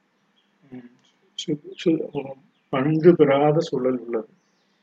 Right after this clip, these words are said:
கிட்டத்தட்ட நூறு மில்லியன் டீச்சர், ஆ, நமக்கு அந்த ஆசிரியர்கள், கல்வியாளர்கள்,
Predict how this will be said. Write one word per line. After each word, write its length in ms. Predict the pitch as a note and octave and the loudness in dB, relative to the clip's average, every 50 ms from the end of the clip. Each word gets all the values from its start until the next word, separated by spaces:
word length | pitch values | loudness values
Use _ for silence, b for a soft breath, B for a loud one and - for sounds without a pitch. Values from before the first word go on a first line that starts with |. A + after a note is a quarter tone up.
| _ _ _ | _ _ _
கிட்டத்தட்ட 580 | _ _ - - - B2+ - - C3+ B2+ A#2+ B2+ | _ _ -14 -10 -10 -8 -6 -4 -4 -4 -4 -4
நூறு 240 | C#3 C#3+ D3 D3+ | 0 2 4 4
மில்லியன் 500 | C#3+ C#3+ C#3 C#3 C#3 C3+ C3 B2+ B2+ - _ - | 4 2 0 -2 -2 -2 0 -2 -2 -4 _ -2
டீச்சர், 500 | - D#3 D#3 D#3 - D#3+ D#3 D3+ D3+ - _ _ _ _ _ _ _ _ _ _ _ - | 0 2 2 2 4 4 6 4 4 0 _ _ _ _ _ _ _ _ _ _ _ -12
ஆ, 320 | B2+ A#2+ A#2+ A#2+ A#2+ A#2 - _ _ | -12 -10 -8 -8 -10 -12 -12 _ _
நமக்கு 480 | - B2+ B2 C3 B2+ - - C3+ B2+ B2 | -10 -6 -4 -4 -4 -4 -2 -2 0 0
அந்த 520 | A#2+ A#2+ - - A#2+ A#2+ A#2 A#2 A#2 A2+ - _ _ | -2 -6 -10 -10 -10 -10 -10 -10 -14 -18 -20 _ _
ஆசிரியர்கள், 720 | - C3+ C3+ C3+ - F3 D3 C#3 C#3 C#3 - - D3 C3+ C3+ - _ _ _ _ _ _ _ _ _ _ _ _ _ _ _ - | -6 -6 -4 -2 -2 -2 0 2 2 2 2 0 -4 -4 -4 -8 _ _ _ _ _ _ _ _ _ _ _ _ _ _ _ 0
கல்வியாளர்கள், 800 | C#3 C3 C#3+ D3 C#3+ C#3 C3+ C3+ C3+ C3+ C3 - C#3+ B2+ B2+ | 0 2 4 6 6 6 6 6 4 4 2 2 0 0 0